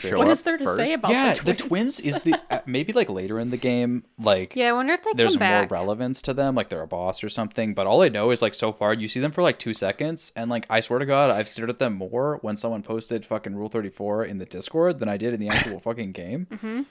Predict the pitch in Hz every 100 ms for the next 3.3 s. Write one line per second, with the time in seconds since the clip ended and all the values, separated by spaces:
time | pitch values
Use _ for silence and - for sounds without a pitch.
0 | _ - 156 104 104 95 87 294 196 185
1 | 156 - 151 143 160 170 147 160 202 208
2 | 190 135 104 117 - 117 113 107 101 101
3 | 104 98